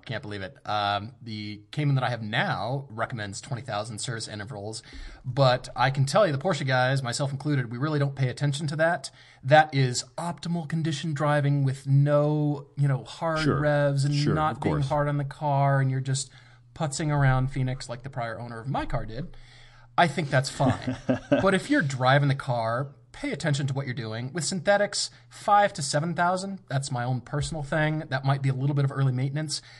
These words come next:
Speaker 1: But again, you pay for it now or you pay for it later.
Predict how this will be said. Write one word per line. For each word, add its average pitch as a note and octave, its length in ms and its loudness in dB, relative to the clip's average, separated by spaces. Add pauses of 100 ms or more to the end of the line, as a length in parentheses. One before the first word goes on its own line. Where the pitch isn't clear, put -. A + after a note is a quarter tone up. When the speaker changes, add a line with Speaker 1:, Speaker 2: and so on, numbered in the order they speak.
(280)
Speaker 1:
But C3+ 400 2 (100)
again, C3+ 540 0
you C3 80 -8
pay E3 220 -4
for C#3 200 -2
it C#3 80 -4
now F3+ 280 0
or E3 80 -4
you C3 100 -4
pay E3+ 200 -6
for D3 220 -8
it - 120 -12
later. A2+ 320 -14